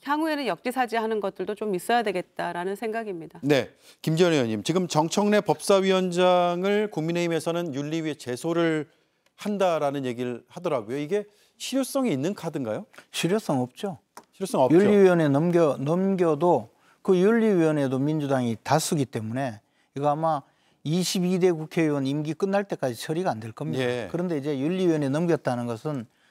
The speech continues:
Speaker 3: 어, 좀 국회법을 위반하면서 회의를 진행했다라는,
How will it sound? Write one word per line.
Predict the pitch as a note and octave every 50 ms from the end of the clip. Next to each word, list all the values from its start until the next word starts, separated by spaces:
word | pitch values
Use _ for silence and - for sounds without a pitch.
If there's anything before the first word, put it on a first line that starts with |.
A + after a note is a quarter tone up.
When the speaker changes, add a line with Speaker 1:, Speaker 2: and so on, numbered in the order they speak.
| _ _ _ _ _ -
Speaker 3:
어, | E2 E2+ F2 F2 F2 F2 - - B2+ _
좀 | - - B2 B2 A#2 - _ _ _ _ _ _ _ _ _ _ _ - E3 - D3 - - _
국회법을 | - - D#3+ - - E3+ - - D3+ C#3+ C3+ C3+ B2+
위반하면서 | C3 D3+ D#3 D#3 D#3 C#3+ C3+ C3 C#3 D3 C#3+ C#3 C3+ C3 B2+ - - D#3 D3 C#3 C3+ C#3+ - _ _ _ _ _ _ _ _ _ _ _ -
회의를 | - D3 D3+ D3+ D3+ C#3
진행했다라는, | - - C#3+ C#3+ C#3+ D3 C#3+ C3+ A#2+ - C3+ B2 A#2+ A#2+ B2 B2+ C3 C3 B2+